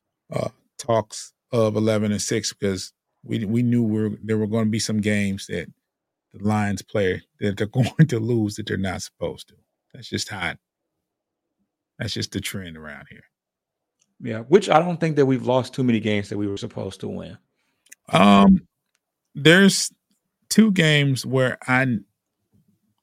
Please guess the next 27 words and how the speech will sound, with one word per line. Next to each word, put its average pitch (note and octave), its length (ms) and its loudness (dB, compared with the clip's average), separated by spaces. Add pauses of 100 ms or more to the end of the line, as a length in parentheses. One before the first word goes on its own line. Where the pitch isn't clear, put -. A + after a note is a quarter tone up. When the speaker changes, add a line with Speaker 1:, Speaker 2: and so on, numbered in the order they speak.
(120)
Speaker 1:
I C#3+ 120 4
just B2+ 240 -2
knew B2 220 0
we A#2 120 -2
were A2 120 0
going A2 240 -2
to G#2 40 -2
win G2+ 240 0
and F#2 100 -4
we G2 100 -4
didn't. F2+ 340 -4
So F#2+ 160 -8
I'm F#2 180 -6
not A2 200 0
gonna G#2+ 140 -2
say A2 140 -4
we F2+ 120 -6
were D#2+ 100 -10
supposed A#2+ 420 -2
to G#2+ 60 -6
win, A2+ 320 -2 (540)
but, G2+ 200 -6 (840)
uh, - 280 -6 (760)
Green D#3 300 2
Bay C#3+ 160 2
on C3+ 160 -4
Thanksgiving B2 680 -4